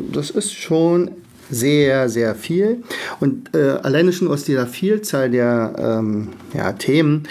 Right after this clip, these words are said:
äh, entnimmst du ja, das ist ja fast gar nicht möglich, das alles irgendwie zu konsumieren. Und, ähm, und wir, der, der Vor-, äh, Kongress selbst, der, ähm, geht ja auch, ich sag mal jetzt nur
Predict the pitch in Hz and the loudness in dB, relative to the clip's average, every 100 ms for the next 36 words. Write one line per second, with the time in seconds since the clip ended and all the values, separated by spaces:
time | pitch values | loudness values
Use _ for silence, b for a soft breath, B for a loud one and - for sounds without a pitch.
0 | B B B 143 127 127 131 120 147 165 | B B B -2 2 2 0 2 0 0
1 | - 135 123 - - - - - 110 117 | 0 2 2 0 -2 -2 -4 -2 0 -2
2 | - 104 104 113 117 117 120 113 - - | -2 0 0 2 2 2 2 -2 -2 -2
3 | - 98 98 - - 110 107 107 113 117 | 0 0 0 -8 -4 0 0 0 -2 -2
4 | 113 120 113 107 104 104 98 90 139 B | -4 0 0 0 0 2 2 -2 -6 B
5 | B B B B - - 98 87 90 90 | B B B B -4 0 0 2 2 0
6 | 78 104 107 120 113 - - 127 120 135 | -2 -2 0 0 0 -4 -6 -2 0 0
7 | 120 - - 113 127 120 110 104 104 104 | 0 -2 0 2 4 4 4 2 -2 -2
8 | 113 107 160 - 117 151 - - B B | -2 2 0 2 2 0 -4 -14 B B
9 | B B - 131 131 131 127 127 - - | B B -4 0 2 2 2 0 -4 -10
10 | - - 139 117 117 113 113 107 113 131 | -12 -8 -4 -2 0 0 0 -2 -4 -2
11 | 135 127 - 98 - - - - - - | -2 -2 -2 -4 -8 -20 -20 -20 -20 -20
12 | - - - 113 131 120 131 113 110 - | -16 -8 -6 -2 -2 0 0 0 -2 -4
13 | - 143 151 156 120 117 135 | -2 2 4 4 4 2 -2